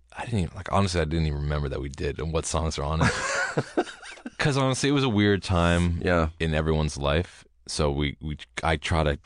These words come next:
Speaker 1: block it out. Um, but there was a lot of material done with a lot of cool people, um, on that record, actually. But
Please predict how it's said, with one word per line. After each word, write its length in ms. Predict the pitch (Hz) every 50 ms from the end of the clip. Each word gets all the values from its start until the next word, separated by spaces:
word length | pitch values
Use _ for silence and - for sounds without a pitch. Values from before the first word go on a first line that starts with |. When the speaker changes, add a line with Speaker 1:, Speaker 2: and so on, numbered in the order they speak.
| - _
Speaker 1:
block 320 | - 78 76 76 76 - -
it 80 | 73
out. 280 | 69 71 76 85 95 - _ _ _ _ - - - - - - - - -
Um, 320 | - 82 82 80 80 82
but 140 | 85 - -
there 80 | - 107
was 220 | 95 95 101 113
a 80 | 107 87
lot 260 | 78 76 73 78 80
of 60 | 80
material 520 | 78 76 - - 80 78 76 76 73 71 71
done 280 | 69 76 73 73 73 73
with 80 | 71
a 60 | 69
lot 220 | 69 69 67 69 71
of 60 | 69
cool 180 | - - 73 71
people, 420 | - 76 71 - 65 62 64 - - - _ _ _ _ _ _ _ _ _ _ _ -
um, 240 | - 73 73 71 67
on 140 | 62 71 71
that 140 | 69 60 50
record, 260 | 69 71 - - 67
actually. 380 | 64 - - - - - 67 73 - _
But 260 | 78 73 71 -